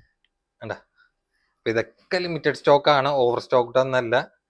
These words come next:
ഇത് നമുക്ക് ഷോപ്പിൽ നല്ല, ആ, എൻക്വയറി ഉള്ള പ്രൊഡക്റ്റ് ആണ് ഇങ്ങനത്തെ ബാക്കിൽ വന്ന ആ ഒരു വർക്ക് പാറ്റേൺ ഒക്കെ.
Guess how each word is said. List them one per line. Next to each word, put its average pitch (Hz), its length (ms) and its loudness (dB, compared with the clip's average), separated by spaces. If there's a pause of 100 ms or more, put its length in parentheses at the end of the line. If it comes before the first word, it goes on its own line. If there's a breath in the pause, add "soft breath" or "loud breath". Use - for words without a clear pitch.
(300)
ഇത് 117 280 0
നമുക്ക് 139 460 2
ഷോപ്പിൽ 135 840 2
നല്ല, 127 340 0
ആ, 117 720 -2
എൻക്വയറി 123 600 -2
ഉള്ള 143 160 2
പ്രൊഡക്റ്റ് 139 400 -2
ആണ് 113 160 -2
ഇങ്ങനത്തെ 110 260 -8
ബാക്കിൽ 110 480 -4
വന്ന 113 260 -4
ആ 110 100 -4
ഒരു 110 160 -4
വർക്ക് 110 360 -6
പാറ്റേൺ 104 360 -8
ഒക്കെ. - 200 -20